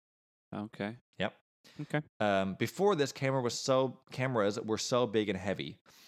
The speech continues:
Speaker 2: you couldn't, like, take 'em out and, like, for example, they took a picture of, there's a picture during World War Two of troops running on the beach on D-Day.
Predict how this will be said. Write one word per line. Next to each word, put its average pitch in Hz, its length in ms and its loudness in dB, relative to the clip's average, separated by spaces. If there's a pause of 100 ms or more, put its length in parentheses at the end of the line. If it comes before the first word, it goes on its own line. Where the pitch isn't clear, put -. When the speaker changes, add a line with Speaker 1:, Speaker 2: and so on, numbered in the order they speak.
(100)
Speaker 2:
you 117 100 -2
couldn't, 107 360 -2 (160)
like, 95 180 2
take 113 200 0
'em 95 100 0
out 87 260 2
and, 82 440 -6 (340)
like, 120 160 2
for - 200 -4
example, 107 260 0
they 101 100 2
took 113 200 -2
a 104 40 -4
picture 110 340 -2
of, 92 300 2
there's 98 140 -4
a 98 60 -2
picture 110 360 -4 (140)
during 110 240 0
World 107 160 2
War 101 140 0
Two 90 420 -2 (340)
of 117 140 0
troops 101 400 0
running 101 240 4
on 95 100 2
the 92 80 0
beach 92 280 -2 (120)
on 101 300 2
D-Day. 98 580 -2